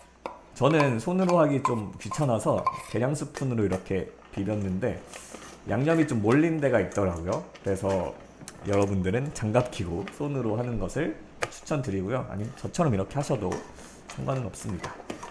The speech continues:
마지막으로 혹시 깨가 있다면 뿌려주시고요. 혹시나 하시겠지만 이게 진짜 끝입니다. 한번 팬에 볶아주실 분은 프라이팬에 볶아주셔도 괜찮습니다. 그럼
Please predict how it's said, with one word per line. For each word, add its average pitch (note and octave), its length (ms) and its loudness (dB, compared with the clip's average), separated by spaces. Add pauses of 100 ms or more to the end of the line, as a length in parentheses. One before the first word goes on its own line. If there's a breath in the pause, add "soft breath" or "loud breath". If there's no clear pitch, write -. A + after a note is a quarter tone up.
(720)
마지막으로 D3 540 4
혹시 A2+ 440 -2
깨가 E3+ 220 4
있다면 G2+ 380 0
뿌려주시고요. G2+ 800 0 (1040)
혹시나 D3+ 300 2
하시겠지만 G#2+ 520 2 (160)
이게 G2 120 -2
진짜 F#2 280 -4
끝입니다. A#2 520 -4 (400)
한번 C#3 440 4 (480)
팬에 F3+ 360 2
볶아주실 D3 600 2
분은 D3 420 0 (360)
프라이팬에 D3 480 2
볶아주셔도 G#2 800 -2 (180)
괜찮습니다. F2+ 640 -4 (560)
그럼 C#3+ 300 6